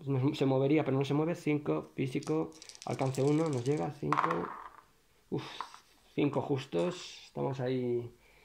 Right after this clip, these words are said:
a un poco al límite. Y ahora este salta encima de nosotros. Plonk. Y vamos a ponernos aquí. Y nos empuja y nos hace otros cinco físicos.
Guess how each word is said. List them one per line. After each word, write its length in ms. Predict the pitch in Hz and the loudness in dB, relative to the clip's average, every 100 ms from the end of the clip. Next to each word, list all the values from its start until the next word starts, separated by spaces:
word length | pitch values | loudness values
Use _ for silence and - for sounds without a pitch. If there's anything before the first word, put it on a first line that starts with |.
| - - - - - - - - - _ - - - | -20 -20 -20 -20 -20 -20 -20 -20 -20 _ -20 -14 -4
a 120 | 139 | 0
un 100 | 131 | 0
poco 200 | 139 139 | 0 0
al 60 | 143 | 4
límite. 240 | 165 175 | 4 4
Y 100 | 151 | 4
ahora 240 | 160 160 - | 4 4 2
este 280 | 165 - | -2 0
salta 340 | 185 160 156 156 | 0 2 2 2
encima 160 | 143 | 4
de 60 | 147 | 4
nosotros. 500 | 143 170 175 208 - - - - | 2 0 0 -2 -4 -14 -20 -4
Plonk. 320 | 151 170 180 - - - - - - - - - - | 0 2 0 -6 -14 -14 -14 -18 -20 -20 -20 -20 -6
Y 260 | 127 113 | 0 2
vamos 180 | 110 117 | 2 0
a 60 | 123 | -2
ponernos 380 | 120 120 117 104 | -2 -2 -2 -4
aquí. 320 | - 170 - - - | -2 -2 -4 -16 -14
Y 60 | - | -6
nos 120 | 120 | -2
empuja 280 | 123 123 170 | -2 0 0
y 40 | |
nos 100 | 151 | 2
hace 140 | 156 170 | 0 0
otros 300 | 160 120 - | 0 -2 0
cinco 320 | 156 156 156 | 2 2 2
físicos. 640 | - 117 - - - - | -2 -4 -4 -8 -14 -18